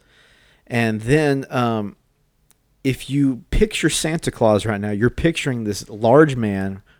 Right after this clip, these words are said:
with a big white beard, a very happy, jolly face, wearing a red suit with white furry trimmings and a red hat that looks like an old school nightcap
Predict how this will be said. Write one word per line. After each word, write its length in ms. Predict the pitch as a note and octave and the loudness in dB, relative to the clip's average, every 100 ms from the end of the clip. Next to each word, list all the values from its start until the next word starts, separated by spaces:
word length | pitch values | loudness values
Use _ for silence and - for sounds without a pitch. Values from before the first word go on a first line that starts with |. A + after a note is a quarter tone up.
| _ | _
with 100 | G#2 | -14
a 60 | |
big 360 | F#2 - C3 C#3+ | -14 2 2 4
white 280 | C3+ C3 G#2+ | 6 4 4
beard, 160 | G#2+ | -2
a 40 | G2+ | 0
very 300 | G#2 D3 D3+ | 2 2 2
happy, 480 | G#2 C#3+ C#3 C3 G#2+ | 0 -2 -2 0 0
jolly 380 | G2+ A#2 A2+ | 0 0 0
face, 500 | G2 A2 G2+ F#2+ - - _ _ _ _ | -2 -4 -4 -4 -10 -20 _ _ _ _
wearing 240 | A#2+ A#2+ A2+ | 0 0 2
a 120 | G2+ | 2
red 280 | F#2 A#2 C#3+ | 6 6 6
suit 460 | - A#2+ A#2 A2+ _ _ _ | 0 0 0 0 _ _ _
with 120 | - F#2+ | -16 -12
white 540 | G2 G2+ A#2+ B2+ B2+ - _ | -2 2 4 4 2 -6 _
furry 480 | - - A#2+ B2 A#2+ | -14 -2 2 2 0
trimmings 720 | - A#2+ A2+ A2 G#2+ G2+ - - | -2 -2 -2 -4 -6 -12 -16 -16
and 180 | A2 G2+ | -10 -8
a 140 | G2 F#2+ - _ G#2+ A2+ | -6 -8 -12 _ -20 -10
red 340 | G#2+ A2 C#3 | 4 8 8
hat 640 | C3 G#2+ C3 B2 - - - - | 6 0 -2 0 -2 -10 -20 -8
that 260 | A2 G#2 | -6 -4
looks 220 | A#2+ A#2 | -8 -6
like 140 | A#2+ A2 | -6 -6
an 80 | G#2+ | -2
old 200 | A#2+ A2 | -2 -2
school 280 | - B2+ | -4 -2
nightcap 720 | A2 G#2+ A#2 - - B2 - | -2 -2 -4 -4 -2 0 0